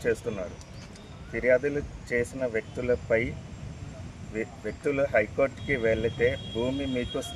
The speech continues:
ఎటువంటి సంబంధం లేదని పిటిషన్ను డిస్మిస్ చేసింది. ఆ పిటిషన్ కాపీ ఉంది. ప్రభుత్వం భూమి అని కొన్-, అని కొందరు వ్యక్తులు, మీడియా మిత్రులు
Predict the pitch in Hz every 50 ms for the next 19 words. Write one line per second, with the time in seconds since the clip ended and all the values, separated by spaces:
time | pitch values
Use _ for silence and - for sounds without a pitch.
0 | - - 120 107 101 - - 123 123 120 - 143 131 - 131 110 113 120 123 123
1 | 123 123 120 113 107 107 110 110 117 113 117 131 165 - - - - - - -
2 | - - - - - 135 - 139 131 - 135 131 127 131 139 156 160 - - -
3 | - - - - - - - - - - - 117 - - 131 135 131 - - 123
4 | 117 110 - 110 98 - - - - - - - - - - - - - - -
5 | - - 113 107 - 123 113 - 117 107 - - 120 107 - - - - - -
6 | - - - - - - - - - - - - 82 - - - - - - -
7 | - - 359 359 - - - - - - - - - - - - - - - -
8 | - - 135 - 143 147 147 156 143 - - 123 127 131 131 135 135 131 131 127
9 | 139 147 147 - - 135 117 120 120 110 - - - - - - - - - -
10 | - - - - - - 117 120 127 - - 127 120 117 123 120 117 117 110 101
11 | 107 101 - - 131 131 131 143 147 139 117 113 113 - 127 131 135 135 131 123
12 | - - 127 123 123 131